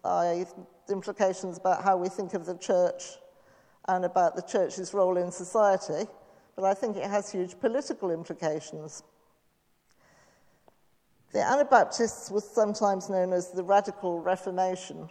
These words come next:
or in fact, Alan Kreider, husband of Eleanor, who I mentioned earlier, wrote a booklet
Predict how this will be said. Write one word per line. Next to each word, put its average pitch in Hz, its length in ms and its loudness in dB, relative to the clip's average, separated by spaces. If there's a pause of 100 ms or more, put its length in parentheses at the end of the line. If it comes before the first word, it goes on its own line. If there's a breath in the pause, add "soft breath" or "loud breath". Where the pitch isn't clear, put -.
(140)
or 170 200 -6
in 175 80 -8
fact, 175 360 -2 (260)
Alan 190 340 2
Kreider, 165 480 0
husband 175 380 -6
of 165 180 -2
Eleanor, 175 360 2
who 175 120 0
I 175 120 2
mentioned 170 500 -8 (680 soft breath)
earlier, 175 500 4
wrote 185 280 0
a 196 40 -8
booklet - 640 -4